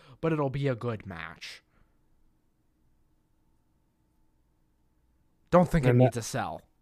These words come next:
Speaker 2: And this is happening this Sunday, folks.
Speaker 1: Let's not forget, Rey Mysterio is tag team champions with his son Dominic.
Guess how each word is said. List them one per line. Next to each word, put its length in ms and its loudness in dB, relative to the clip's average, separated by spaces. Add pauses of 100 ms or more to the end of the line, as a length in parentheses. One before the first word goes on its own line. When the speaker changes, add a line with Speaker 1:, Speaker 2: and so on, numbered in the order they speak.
(1300)
Speaker 2:
And 160 12
this 180 10
is 120 8
happening 600 8 (380)
this 320 4
Sunday, 380 4
folks. 420 0 (380)
Speaker 1:
Let's 180 4
not 140 6
forget, 340 2 (480)
Rey 200 6
Mysterio 880 2 (140)
is 160 -2
tag 320 4
team 220 2
champions 480 0
with 160 0
his 160 0
son 300 -2
Dominic. 540 -8